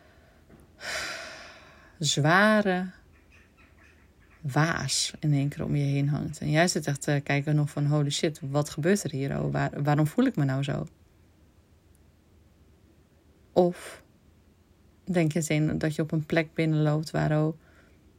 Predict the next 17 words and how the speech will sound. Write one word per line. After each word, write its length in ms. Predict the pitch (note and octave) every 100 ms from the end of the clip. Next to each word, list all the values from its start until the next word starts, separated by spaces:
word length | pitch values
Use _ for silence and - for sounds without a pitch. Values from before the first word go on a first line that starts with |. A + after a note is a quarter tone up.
| _ _ _ -
net 220 | F3+ F#3
iemand 220 | F#3+ E3+
getrouwd 460 | - D3+ D3 D#3 D3
is. 400 | - - - - _ _ _
Waar 180 | - D3+
er 100 | D#3
een 60 |
enorm 640 | - F3 F3 F#3 G3+ G3 F3
feest 480 | D#3 D3+ D#3 D3+ -
is. 460 | D3 C#3+ D3 - -
Er 220 | D3+ D3+
zijn 160 | D3
hapjes, 520 | C#3+ F#3+ - - D#3+ D#3
er 60 |
zijn 260 | D3 D3+ D3
drankjes, 440 | D3+ E3+ E3 D#3+
dingetjes. 640 | D3+ D#3+ E3 D#3 D#3+ D#3